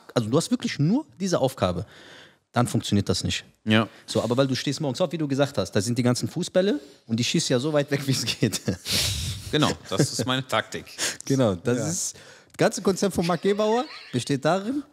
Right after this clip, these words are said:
Speaker 1: dass er sich seine Aufgaben vorstellt wie ein Fußball und die einfach wegschießt. <laughs> Falls, ja, das, aber zu der Zeit, wo du dir das, äh, visualisiert hast, hier mit dem,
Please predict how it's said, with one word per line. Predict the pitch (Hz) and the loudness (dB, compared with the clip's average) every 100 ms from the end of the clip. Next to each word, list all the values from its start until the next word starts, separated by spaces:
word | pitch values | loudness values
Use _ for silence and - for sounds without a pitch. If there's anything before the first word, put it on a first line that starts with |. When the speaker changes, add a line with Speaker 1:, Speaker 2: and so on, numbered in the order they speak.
| - | -2
Speaker 1:
dass | 151 | 0
er | 135 | 0
sich | 120 123 | -2 -2
seine | 135 147 120 | 0 2 0
Aufgaben | 147 147 131 120 | -2 0 -2 -2
vorstellt | - 170 - 254 147 | 0 -2 0 -2 0
wie | |
ein | 139 | 0
Fußball | - 185 - 226 330 311 | 0 -2 2 2 2 -2
und | 131 | 0
die | - | 2
einfach | 190 185 | 2 2
wegschießt. | - - 180 139 - - - 135 - | 0 -2 -4 -6 -8 -8 -10 -10 -14
<laughs> | - - _ - - | -14 -20 _ -16 -12
Falls, | - 147 143 120 - | 0 2 2 -2 0
ja, | 214 156 - 113 - | 0 0 -4 -6 -4
das, | 151 - - - - - - - | -4 -8 -6 -6 -6 -10 -14 -2
aber | 135 160 | 2 2
zu | - 165 | 0 -2
der | 214 | -2
Zeit, | - 202 143 | 0 0 0
wo | 139 | -2
du | 139 139 | 0 0
dir | 139 | 2
das, | 135 - | 0 0
äh, | 113 110 101 104 | -2 0 0 0
visualisiert | 127 131 127 120 110 160 - | 0 2 2 0 2 0 2
hast, | 98 - | -2 0
hier | 117 | 2
mit | 104 | 2
dem, | - | 2